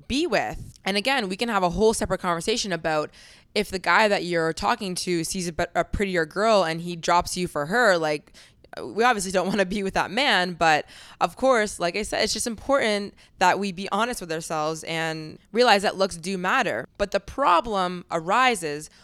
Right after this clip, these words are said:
when looks are the only thing that matters. And this is something I had to do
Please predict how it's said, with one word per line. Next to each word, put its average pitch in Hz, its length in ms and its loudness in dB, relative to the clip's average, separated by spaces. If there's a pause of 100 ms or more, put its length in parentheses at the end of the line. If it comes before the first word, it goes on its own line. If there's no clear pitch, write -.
(160)
when 180 340 -2 (300)
looks 196 640 -2 (280)
are 196 140 2
the 185 240 -4 (100)
only 233 800 0
thing 180 720 -2 (160)
that 143 240 -2
matters. 123 800 -6 (180)
And 208 200 2
this 226 160 -2
is - 80 -6
something 247 280 -4
I 196 200 4
had 226 260 2
to 202 100 -6
do 170 580 0